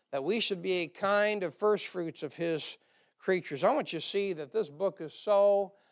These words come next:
valuable, it is so supernatural, that it's able to bring about the new birth. It's able to bring about the new birth.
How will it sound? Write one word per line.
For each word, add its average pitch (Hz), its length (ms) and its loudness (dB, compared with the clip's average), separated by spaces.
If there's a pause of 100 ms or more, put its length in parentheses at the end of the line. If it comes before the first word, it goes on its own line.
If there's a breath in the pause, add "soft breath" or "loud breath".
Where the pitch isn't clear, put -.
(160 soft breath)
valuable, 156 680 0
it 156 100 -6
is 156 100 -10
so 190 300 2
supernatural, 180 1080 -4 (380 soft breath)
that 165 140 0
it's 165 160 -2
able 196 260 4
to 156 60 -2
bring 180 280 -2
about 165 340 2
the 139 60 -8
new 151 180 -4
birth. 139 500 -2 (280)
It's - 80 -10
able 165 180 -2
to 143 60 -6
bring 160 200 -8
about 151 300 -4
the 151 60 -18
new 151 100 -10
birth. 139 400 -10